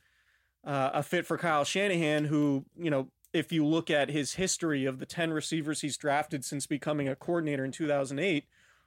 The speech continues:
all those guys are around seven seconds or faster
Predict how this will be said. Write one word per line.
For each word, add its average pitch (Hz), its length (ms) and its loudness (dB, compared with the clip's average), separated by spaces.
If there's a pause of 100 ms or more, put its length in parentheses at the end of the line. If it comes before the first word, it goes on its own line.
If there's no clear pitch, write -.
(100)
all 190 180 2
those 180 240 2
guys 147 440 2
are 147 140 2
around 139 320 0
seven 147 360 0
seconds 135 440 0
or 147 80 -4
faster - 540 -4